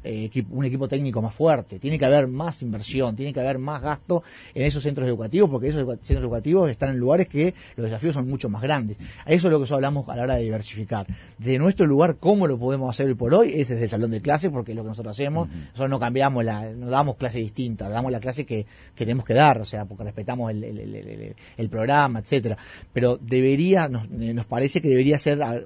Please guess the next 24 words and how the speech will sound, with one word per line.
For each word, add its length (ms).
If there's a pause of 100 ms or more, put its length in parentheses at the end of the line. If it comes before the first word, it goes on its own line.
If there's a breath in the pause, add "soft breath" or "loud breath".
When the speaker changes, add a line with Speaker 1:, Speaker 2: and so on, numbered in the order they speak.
(100)
Speaker 1:
este, 480
un 160
cambio 280
más 120
fuerte 500 (280 loud breath)
en 100
esto 240
de 60
adaptar 520 (200)
todo 240
lo 120
que, 360 (100)
toda 200
la 100
propuesta 420
educativa 480
al 60
contexto. 400
Y 80
Speaker 2:
Ujú. 80
Speaker 1:
para 140
ahí 140
se 160
requiere 380